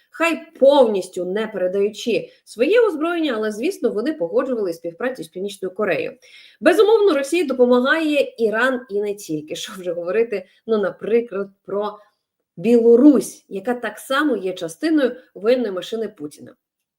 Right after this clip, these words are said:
Встигли порахувати, скільки співучасників цього злочину є у Путіна? Ну, а тепер Соловйов стверджує, що Захід виступає зараз як оборонний,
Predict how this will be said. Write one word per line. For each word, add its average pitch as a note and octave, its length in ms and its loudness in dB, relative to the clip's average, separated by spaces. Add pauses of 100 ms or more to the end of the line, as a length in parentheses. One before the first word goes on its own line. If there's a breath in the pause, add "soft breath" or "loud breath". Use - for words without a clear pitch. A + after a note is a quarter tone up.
(500)
Встигли C5 360 2
порахувати, B3+ 640 -4 (120)
скільки D4 1040 -2
співучасників C#4+ 1160 -4
цього G3+ 260 -4
злочину B3 480 -4
є C4 200 -4
у B3 180 -6
Путіна? D3+ 500 -12 (220)
Ну, A#3+ 140 4
а A3+ 60 2
тепер D#4 340 -2 (300)
Соловйов C#4+ 380 0
стверджує, D#4 520 -2
що C#4 340 -4 (160)
Захід A#3+ 320 -6
виступає B3 540 -6
зараз B3 320 -2
як B3 260 -2
оборонний, A3 1000 -2